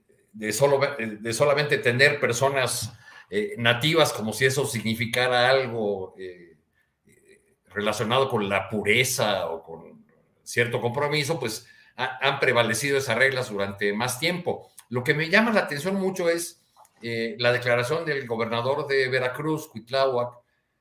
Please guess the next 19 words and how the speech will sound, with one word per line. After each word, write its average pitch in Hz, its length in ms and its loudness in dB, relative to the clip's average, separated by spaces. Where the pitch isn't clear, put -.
eh, 104 280 -20
García, 131 540 -2
quien 123 180 0
dice 139 240 -4
que 120 120 2
por 110 180 -4
supuesto 120 500 -4
que, 104 540 -6
que 98 640 -8
la 104 340 0
ahora 117 400 2
secretaria 127 360 0
de 123 60 -4
Energía, 123 280 0
Rocío 120 300 -4
Nale, 120 260 -2
puede 110 200 -4
ser 107 240 -2
candidata, 139 800 -2